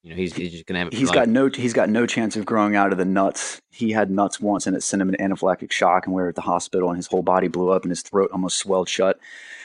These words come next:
Speaker 2: So he has zero chance of growing out of that, but he might grow out of the egg allergy, which is what we're hoping for, if anything. Um, that's also very scary. And you could get on,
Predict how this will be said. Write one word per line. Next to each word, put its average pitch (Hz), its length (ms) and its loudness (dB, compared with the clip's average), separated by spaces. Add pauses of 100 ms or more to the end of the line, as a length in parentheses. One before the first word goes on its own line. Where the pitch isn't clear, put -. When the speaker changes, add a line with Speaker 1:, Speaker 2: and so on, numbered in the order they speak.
Speaker 2:
So - 140 -2
he 113 80 4
has 107 120 4
zero 123 300 4
chance 117 320 -2
of 92 80 -2
growing 104 320 2
out 90 120 2
of 82 100 -2
that, 95 320 2
but 92 140 -2
he 110 160 0
might 107 360 0
grow 101 240 2
out 98 120 2
of 92 80 -2
the 90 100 -2
egg 87 200 0
allergy, - 460 -2 (380)
which 117 160 0
is 131 140 -2
what 131 100 4
we're 110 80 0
hoping 98 340 0
for, 90 280 0
if 82 100 -6
anything. 87 520 -2 (280)
Um, 98 460 0
that's 120 200 2
also 123 300 2
very 101 220 0
scary. 87 640 0 (120)
And 117 240 0 (200)
you 143 100 0
could 151 160 0
get 131 140 4
on, 120 180 2